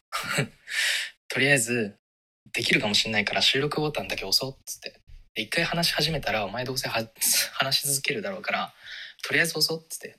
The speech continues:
「押すだけの元気はあるよね」っつって。で、そっちにね、強い方の私に説得をされまして、こうやってね、えー、死にかけながらも収録ボタンを押したわけでね、今、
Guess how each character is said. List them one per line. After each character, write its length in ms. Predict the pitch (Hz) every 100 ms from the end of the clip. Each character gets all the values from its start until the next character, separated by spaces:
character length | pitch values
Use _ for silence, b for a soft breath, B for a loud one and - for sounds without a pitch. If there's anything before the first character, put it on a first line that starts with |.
| -
「押 100 | -
す 80 | 143
だ 80 |
け 120 | 143 165
の 80 |
元 140 | 117 131
気 80 | 131
は 80 | 113
あ 20 |
る 60 |
よ 80 | 107
ね」 100 | 107
っ 20 |
つ 140 | 113 -
っ 20 |
て。 240 | - - -
で、 80 | 113
そ 100 | 123
っ 40 |
ち 180 | - 123
に 60 | 127
ね、 180 | 139 -
強 240 | - 143
い 60 | 113
方 100 | 101
の 100 | 95
私 280 | - - 202
に 140 | 202
説 160 | - 110
得 200 | 120 120
を 40 |
さ 120 | 117
れ 60 | 123
ま 100 | 127
し 100 | -
て、 160 | - - B B B B B
こ 140 | - 107
う 20 |
や 40 |
っ 20 | -
て 80 |
ね、 240 | 113 117 - _ -
え 220 | 98 98
ー、 40 |
死 140 | - 110
に 80 |
か 120 | 107 107
け 80 |
な 100 | 113
が 80 | 107
ら 80 | 92
も 240 | 92 98 -
収 200 | - 110
録 160 | 107
ボ 80 | 110
タ 80 | -
ン 20 |
を 40 |
押 100 | -
し 100 | -
た 100 | -
わ 60 | 110
け 80 | -
で 120 | -
ね、 280 | - - -
今、 560 | 139 107 95 - -